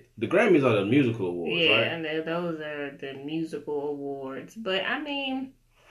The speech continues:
Speaker 1: Who's hosting, babe?
Speaker 2: I don't know. Oh, I think it's Alicia Keys. I think I saw that yesterday.
Speaker 1: Okay.
Speaker 2: It's Alicia Keys. Which, she's cool. Like,
Speaker 1: She is. She's
Speaker 2: yeah.
Speaker 1: pretty cool.
Speaker 2: She's cool, and she, I believe she has some Grammys, too, so.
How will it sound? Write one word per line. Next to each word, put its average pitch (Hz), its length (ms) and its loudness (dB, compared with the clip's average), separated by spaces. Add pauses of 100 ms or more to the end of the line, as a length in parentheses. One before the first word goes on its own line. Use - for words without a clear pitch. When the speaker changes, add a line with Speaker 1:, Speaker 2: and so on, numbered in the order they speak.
(160)
Speaker 1:
Who's 214 160 6
hosting, 180 340 6
babe? 92 220 -6 (920)
Speaker 2:
I 135 160 -12
don't 214 200 -10
know. 294 140 -8
Oh, 285 140 4
I 180 140 2
think 370 180 -4
it's 269 120 0
Alicia 190 400 -2
Keys. 170 500 -6
I 175 60 -8
think 208 200 -8
I 190 100 -6
saw 185 220 -6
that 156 160 -6
yesterday. 156 800 -12
Speaker 1:
Okay. 151 300 -2
Speaker 2:
It's - 180 -2
Alicia 175 400 -6
Keys. 156 480 -6 (420)
Which, 370 180 -2
she's 381 280 4
cool. 320 340 0
Like, 311 260 -4 (160)
Speaker 1:
She 330 200 2
is. 262 320 2
She's 403 140 6
Speaker 2:
yeah. 175 60 2
Speaker 1:
pretty 254 180 -2
cool. 233 280 4
Speaker 2:
She's - 340 -12
cool, 339 180 -10
and 330 120 -4
she, 320 220 -8
I 202 100 -4
believe 214 300 -8
she 277 140 -10
has 247 200 -8
some 240 160 -10
Grammys, 247 480 -10
too, 247 300 -6
so. 170 300 -6